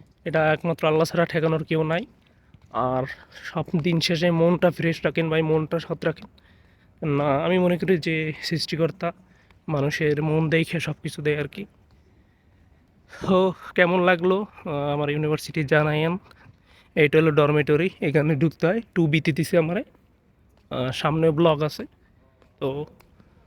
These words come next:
আজকে এই পর্যন্তই, ইনশাল্লাহ সামনে কোনো নতুন ভিডিও নিয়ে আসবো।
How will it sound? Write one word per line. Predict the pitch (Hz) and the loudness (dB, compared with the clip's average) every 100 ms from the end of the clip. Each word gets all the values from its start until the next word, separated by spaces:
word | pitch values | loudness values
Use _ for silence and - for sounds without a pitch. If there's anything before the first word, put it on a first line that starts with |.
| _ _ _ _ | _ _ _ _
আজকে | - 165 - 196 185 175 - _ - | -2 -2 0 2 2 0 -8 _ -4
এই | 170 | -2
পর্যন্তই, | 160 170 160 170 156 165 185 - _ _ _ _ - | 0 0 0 0 -2 -4 -4 -10 _ _ _ _ -2
ইনশাল্লাহ | 185 160 170 165 | -2 2 2 2
সামনে | 160 170 160 156 | 2 0 0 0
কোনো | 160 | 0
নতুন | 156 147 156 | 0 0 -2
ভিডিও | 151 139 | 0 0
নিয়ে | 165 160 | 2 2
আসবো। | 147 147 | 0 -4